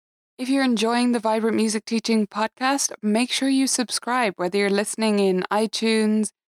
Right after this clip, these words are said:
Stitcher, on the Google Store, or wherever else, whether you're on my own site. Make sure that you subscribe to it, because you're gonna wanna get these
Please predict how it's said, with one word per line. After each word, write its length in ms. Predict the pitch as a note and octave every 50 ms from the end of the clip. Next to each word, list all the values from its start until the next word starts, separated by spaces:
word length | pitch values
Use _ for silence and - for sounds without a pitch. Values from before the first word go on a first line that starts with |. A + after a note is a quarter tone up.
| _ _ _
Stitcher, 720 | - - - G#3+ G#3+ - - G#3+ G#3+ G#3 G3+ G3+ G3+ G3+ F#3+ _ _ _ _ _ _ _ _ _ _ _ _
on 300 | - G3+ G3+ G3 G3+ G3
the 120 | G3 F#3+ F3+
Google 340 | - G#3 G#3 G3+ A3 G#3
Store, 560 | G3+ - - A3 G3+ G3+ G3 G3 G3 G3 F#3+ -
or 440 | - F3+ F3 F3 E3+ E3+ E3 E3 - _
wherever 560 | - E3 F#3+ F#3 F3 F3+ F#3+ G3+ G#3 A3 G#3 F#3
else, 400 | F3 F3 G3 A#3+ - - - - -
whether 260 | - F3 G3 F3 F#3+
you're 160 | F3+ F3 F3 -
on 240 | - F3+ F3+ F3+
my 200 | F3+ E3+ E3 E3
own 180 | E3+ F3 F3 F3
site. 520 | F3 - - F#3 F3 F#3 A#3 C4 - - _ _ _ _ _ _ _ _ _
Make 160 | C4 C#4+ D4+
sure 220 | - - D4+ D4 C#4+
that 180 | B3+ C4 -
you 140 | - A3+ A3+
subscribe 640 | A3 - A#3+ G#3+ - - - G3 F#3 F3 F3+ F#3+ F3+
to 160 | - - F#3 D#3+
it, 160 | D3 C#3+ - _ _ _ _ _ _
because 460 | - G3 F#3+ - G#3 G3+ G3 F#3+ F#3 - _
you're 160 | - G3 G3 F#3+
gonna 260 | - A3 A#3 A#3+ A#3
wanna 220 | A3+ G#3 F#3+ F#3
get 200 | F3 F#3 E3+ E3+ _
these 240 | F3 E3+ D#3+ D#3+